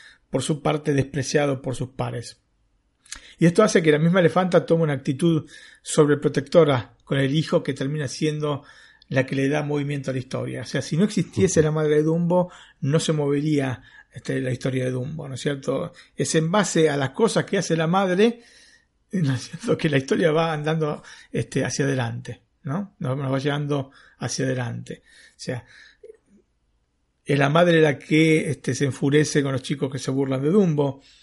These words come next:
Speaker 2: Ujú.
Speaker 1: Es la madre que viene encarcelada por este motivo. Es la madre que,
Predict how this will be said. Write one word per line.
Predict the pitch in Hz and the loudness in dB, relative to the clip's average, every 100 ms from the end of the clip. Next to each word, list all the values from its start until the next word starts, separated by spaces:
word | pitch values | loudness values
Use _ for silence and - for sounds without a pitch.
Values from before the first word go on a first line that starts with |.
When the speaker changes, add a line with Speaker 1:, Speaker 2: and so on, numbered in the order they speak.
| _ _ - | _ _ 0
Speaker 2:
Ujú. | 101 87 85 - | 0 2 -4 -4
Speaker 1:
Es | 139 | -2
la | 135 147 | 0 4
madre | 160 147 135 | 6 6 4
que | 135 | 0
viene | 139 143 | 0 0
encarcelada | 135 135 123 147 160 151 135 | 0 -2 -2 0 2 0 0
por | 143 | -2
este | 135 135 | -2 -6
motivo. | 139 202 175 147 196 - _ - - _ _ | -4 -2 0 2 0 -4 _ -20 -20 _ _
Es | - | -4
la | 143 | -2
madre | 147 175 165 147 135 | 2 2 4 2 0
que, | - 156 160 156 - | 0 4 6 4 2